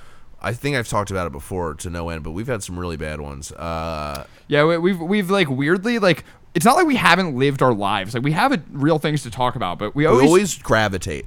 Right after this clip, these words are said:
Speaker 2: to, to, to, like, weird high school stories that don't matter to us at all. Animal names, uh, or, and, and
Speaker 1: Sports terminology,
Speaker 2: Yeah.
Speaker 1: uh,
Speaker 2: Well, I think it's
Speaker 1: tournament style
Speaker 2: Just trying to learn,
Speaker 1: brackets.
Speaker 2: dude.
Speaker 1: Uh,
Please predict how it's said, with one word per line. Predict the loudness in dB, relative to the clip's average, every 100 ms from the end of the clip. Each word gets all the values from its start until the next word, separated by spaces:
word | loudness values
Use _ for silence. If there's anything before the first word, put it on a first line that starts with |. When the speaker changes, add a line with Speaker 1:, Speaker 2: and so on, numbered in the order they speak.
| 0
Speaker 2:
to, | 4 4
to, | 6 4 4
to, | 4
like, | 2 2
weird | 2 2 2
high | 4 2
school | 4 4 4
stories | 4 4 6 4 2
that | -2 4
don't | 4 4
matter | 2 2 2
to | 0
us | 0 0
at | 2
all. | 2 0 -2 -8 -16 -20 -8 0
Animal | 2 2 2 2
names, | 2 2 0 0 -2 -8 -4
uh, | 0 4
or, | 2 2
and, | -2 -2 -4
and | -4 -4 -6 -12 -20 -12
Speaker 1:
Sports | -10 -4 0 2 2
terminology, | 0 2 4 4 4 4 4 4
Speaker 2:
Yeah. | 4 4 2 0 -4 -12 -20 -18 0
Speaker 1:
uh, | 6
Speaker 2:
Well, | 6
I | 8
think | 6
it's | 6
Speaker 1:
tournament | 4 4 0
style | 4 6 8 6 6 6
Speaker 2:
Just | 6
trying | 6 6 6
to |
learn, | 4 4 2
Speaker 1:
brackets. | 0 0 0 -2 -6
Speaker 2:
dude. | 0
Speaker 1:
Uh, | 2 4 2 0 0